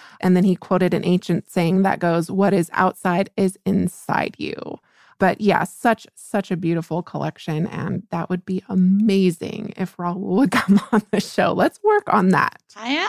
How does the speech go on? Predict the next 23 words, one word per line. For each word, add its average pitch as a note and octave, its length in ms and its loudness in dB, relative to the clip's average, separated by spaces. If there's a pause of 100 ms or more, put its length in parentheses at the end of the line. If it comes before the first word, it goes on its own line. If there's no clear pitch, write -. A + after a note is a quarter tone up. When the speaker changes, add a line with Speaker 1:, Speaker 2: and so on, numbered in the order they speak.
(100)
Speaker 2:
I'm G3 260 2
gonna D#4+ 140 -4
work G3+ 260 -4
on F3+ 180 -4
it. E3+ 280 -4
Um, G3 400 2
I A#3+ 100 4
mean, A3+ 200 4
I A#3 140 4
just C#4+ 220 0
loved A3+ 220 0
it. B3 200 0
I A3 60 -2
actually C#4 320 0
cried F#3 720 -2
at - 100 -18
the G3 80 -18
last F3 440 -8
two F3 140 -6
looks D#3 420 -6
of - 80 -18
the D3 100 -10
show. E3+ 500 -4